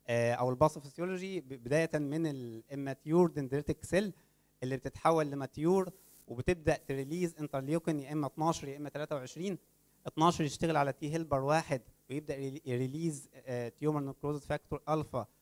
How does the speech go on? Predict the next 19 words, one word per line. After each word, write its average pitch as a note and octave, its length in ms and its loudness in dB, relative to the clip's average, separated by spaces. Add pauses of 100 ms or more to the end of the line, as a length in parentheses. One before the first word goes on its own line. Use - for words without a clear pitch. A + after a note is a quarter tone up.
(720)
وانترفيرون، C3 1200 -2
آه، A2+ 240 -4
جاما، D3+ 360 -2 (320)
وانترليوكين D3 760 0
سبعتاشر D3+ 640 -2
بيشتغل C#3+ 420 -2
على C#3+ 180 4
التي C#3+ 340 -8
helper، B2+ 460 -4 (580)
انترلي-، B2+ 440 -6
انترليوكين C#3 500 -2
تلاتة D3+ 260 -2
وعشرين D#3 320 -4
يشتغل D#3+ 260 -4
على D3 100 4
التي C#3+ 220 -4
helper D#3+ 200 0
سبعتاشر E3 560 -4
عشان F3 280 -4